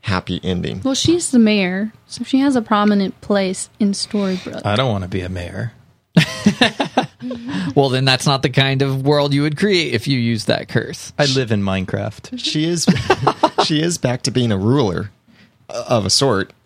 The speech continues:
Speaker 1: as the mayor of the town. And she has power over the people, and in many ways she's feared by the people, and she has control over them.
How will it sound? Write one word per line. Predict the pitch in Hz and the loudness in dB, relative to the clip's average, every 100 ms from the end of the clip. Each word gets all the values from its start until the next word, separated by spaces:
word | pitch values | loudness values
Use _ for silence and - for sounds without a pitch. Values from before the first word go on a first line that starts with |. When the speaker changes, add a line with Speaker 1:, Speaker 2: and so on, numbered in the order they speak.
| _ 107 | _ -2
Speaker 1:
as | 95 92 | -2 0
the | 101 | 0
mayor | 104 117 95 | 2 2 2
of | - 92 | 0 -6
the | - - | -8 -8
town. | 117 127 101 90 98 _ - - _ _ _ | -2 0 0 -2 -6 _ -20 -20 _ _ _
And | 107 101 | 0 0
she | - 110 | 0 0
has | 110 120 | 0 -2
power | - 107 104 101 101 - | -6 -4 0 0 -2 -2
over | 98 | -4
the | 101 | -4
people, | - 101 87 98 | -4 -6 -2 -2
and | 87 98 98 | -2 -2 -2
in | 95 | -2
many | 98 98 | -2 -2
ways | 95 98 | -2 -2
she's | - 98 - | -2 -2 -4
feared | - - 123 110 98 87 | -4 -2 0 2 0 -2
by | 101 104 113 | -4 -2 -4
the | 95 | -6
people, | - 98 - 92 | -8 -10 -6 -4
and | 95 98 | -4 -4
she | 107 | -4
has | 95 - | -6 -6
control | 98 - 123 135 120 | -8 -4 0 2 2
over | 92 90 | 0 -2
them. | 80 82 | -4 -4